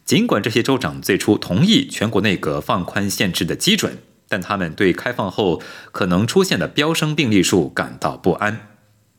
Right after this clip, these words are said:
一名一直在悉尼的医院护理新冠患者的肺病专家，生动地描述了他所目睹的一些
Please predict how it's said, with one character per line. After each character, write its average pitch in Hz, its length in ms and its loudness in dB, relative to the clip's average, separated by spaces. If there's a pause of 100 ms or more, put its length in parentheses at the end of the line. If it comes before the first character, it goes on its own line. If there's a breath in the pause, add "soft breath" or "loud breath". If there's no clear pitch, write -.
(1700 soft breath)
一 240 120 4
名 127 360 4
一 208 100 0
直 127 140 0
在 98 260 0
悉 240 220 0
尼 202 120 2
的 120 100 2
医 151 160 2
院 127 380 0
护 - 240 2
理 85 200 4
新 175 240 0
冠 160 240 -2
患 135 200 -4
者 85 140 -2
的 - 100 -4
肺 226 300 4
病 87 160 0
专 90 180 -2
家， 98 360 0
生 220 260 0
动 208 140 4
地 113 80 2
描 85 200 0
述 - 140 0
了 76 100 2
他 - 220 -2
所 95 160 0
目 135 180 4
睹 92 120 0
的 76 80 -2
一 90 100 6
些 92 380 2